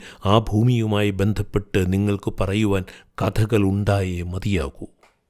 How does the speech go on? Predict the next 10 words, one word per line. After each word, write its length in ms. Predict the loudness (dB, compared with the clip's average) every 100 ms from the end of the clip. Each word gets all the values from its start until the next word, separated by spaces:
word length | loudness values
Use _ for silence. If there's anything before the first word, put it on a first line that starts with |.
| _ _ 4
തകഴി 540 | 6 6 6 4 0 -10 -2 4
പറഞ്ഞത് 500 | 6 6 2 0 -8 _ _ 0
ആ 180 | 6 6
കഥകളാണ്. 720 | 6 0 -2 -6 -8 -14 _ -10
വൈക്കം 440 | 0 2 4 4
മുഹമ്മദ് 360 | 4 4 2 0
ബഷീർ 360 | -2 -2 -2 -2
പറഞ്ഞത് 380 | 0 2 0 0 -4 -20 -6 2
ആ 160 | 4
കഥകളാണ്. 680 | 2 -4 -10 -12 -14 -16